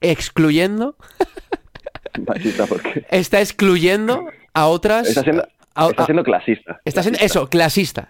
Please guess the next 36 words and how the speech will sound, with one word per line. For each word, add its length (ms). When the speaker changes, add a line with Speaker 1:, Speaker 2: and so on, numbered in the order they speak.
Speaker 1:
clasista, 480
no, 100
machista 300
no, 140
clasista, 560
está 140
excluyendo 380
a 40
otras 200
profesiones, 480
tío. 100
Speaker 2:
Eh, 280
Speaker 1:
Claro, 200
Speaker 2:
sí, 80
sí, 100
sí, 80
Speaker 1:
como 140
Speaker 2:
literalmente. 260
Speaker 1:
cantante 180
y 40
fútbol 460
son 240
las 220
top, 280
¿no? 240
Pues 300
los 160
demás 280
no, 220
Speaker 2:
Mm. 80
Speaker 1:
no 60
sirven, 320
¿no? 160
<laughs> 380
Es 380
que 180